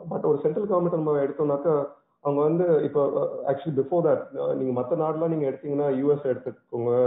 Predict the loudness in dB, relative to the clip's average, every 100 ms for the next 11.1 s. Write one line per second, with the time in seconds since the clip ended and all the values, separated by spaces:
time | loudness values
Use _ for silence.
0 | 2 2 2 4 2 0 -4 -2 -2 -2
1 | -2 0 0 -2 -4 -8 -8 -8 -14 _
2 | _ _ -4 0 2 2 2 2 0 0
3 | 2 2 2 2 2 2 0 0 0 2
4 | 2 0 -10 _ 0 2 4 2 2 2
5 | 2 2 -2 -12 _ _ 0 2 0 0
6 | -2 0 -4 -2 -4 -6 _ _ _ _
7 | _ 0 2 2 2 2 2 0 0 0
8 | 0 2 4 2 2 -2 -12 _ -2 4
9 | 4 2 0 -2 0 0 0 -2 0 2
10 | 2 0 0 2 0 -2 0 2 0 0
11 | 2